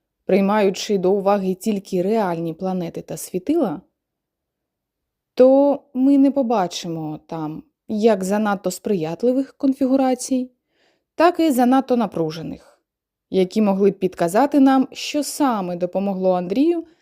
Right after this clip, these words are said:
стати зіркою світового футболу. Сприятливі конфігурації, такі як великий трин або бісекстиль, дають везіння та вдачу,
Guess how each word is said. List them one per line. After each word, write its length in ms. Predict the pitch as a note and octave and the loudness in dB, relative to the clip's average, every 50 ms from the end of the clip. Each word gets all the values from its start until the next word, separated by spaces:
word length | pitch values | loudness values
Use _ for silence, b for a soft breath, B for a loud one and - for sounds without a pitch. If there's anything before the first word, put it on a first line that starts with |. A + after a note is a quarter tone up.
| b b | b b
стати 500 | b - - - F#3+ F#3 G3+ G3+ - A3+ | b -18 -8 -4 0 0 0 0 -2 -4
зіркою 540 | G3+ F3+ E3 F3 E3+ E3+ E3+ - B3 B3 A#3+ | -4 -4 -2 -2 -2 -2 -2 -2 -4 -4 -4
світового 720 | - - - G3 G3 G3 E3 D#3 D#3+ D#3+ D#3+ E3 E3+ - - _ _ _ | -4 -6 -6 -4 -2 -2 -2 -2 -2 -4 -4 -4 -8 -12 -16 _ _ _
футболу. 580 | - A3 F#3 F3 D#3+ E3 E3 - - F3+ G3 _ _ _ _ _ _ _ _ _ _ _ _ _ _ _ _ _ _ _ _ _ _ _ _ _ _ _ | -6 -6 -6 -6 -8 -12 -12 -12 -12 -16 -20 _ _ _ _ _ _ _ _ _ _ _ _ _ _ _ _ _ _ _ _ _ _ _ _ _ _ _
Сприятливі 800 | - - - - - A#3+ A#3+ B3 F4 A4 A4+ A4 D#4 C4+ A3+ A3 | -18 -16 -6 0 2 2 4 4 2 0 0 2 2 2 2 0
конфігурації, 1080 | A3 F#3+ F#3+ F#3 - G3 F#3 G3 F#3 F3+ E3+ D#3 D#3 - - - D#3 D#3 - - _ _ _ _ _ _ _ _ _ _ _ _ | -2 -4 -6 -4 -4 -4 -2 -2 -2 -2 -4 -6 -8 -10 -12 -12 -12 -14 -16 -18 _ _ _ _ _ _ _ _ _ _ _ _
такі 560 | - F#3+ F#3 F#3 - A#3 B3 B3 B3 A3+ G3+ | 4 4 4 2 0 0 0 2 2 2 2
як 300 | F#3+ G3 F#3+ F#3+ F#3 - | 2 2 2 2 0 -2
великий 440 | F#3 F#3 F#3 A3+ C4+ C4+ - - F#3 | -2 0 0 2 2 0 -2 -4 -10
трин 600 | - - E3 D#3 E3 G3+ A#3+ C4 B3+ B3 A#3 A3 - _ - | -8 -6 -6 -4 -2 0 2 2 2 0 -2 -6 -12 _ -4
або 280 | F#3 F#3 F3 F3 F#3 F#3 | -2 -2 0 2 0 0
бісекстиль, 840 | F#3 A#3 A3 - - F3 - - - - - E3 F3 G3+ A3+ A#3 - _ _ _ _ _ _ _ _ _ _ - | 0 -2 -4 -4 -6 -6 -6 -8 -12 -8 -6 -6 -4 -4 -4 -6 -10 _ _ _ _ _ _ _ _ _ _ -2
дають 460 | E3+ F3+ F#3 A3 B3+ D4 D4+ - A#3+ | 2 4 4 6 4 2 2 2 0
везіння 460 | A3+ A#3 G3+ G#3+ C4+ D4+ E4+ F4 E4 | 0 0 4 6 6 6 6 6 4
та 160 | - - D#4 | 2 0 -2
вдачу, 680 | C#4 B3 G#3+ G#3+ F#3 F3 E3 - - - - - - | -2 0 0 0 -2 -2 -4 -8 -10 -14 -14 -16 -16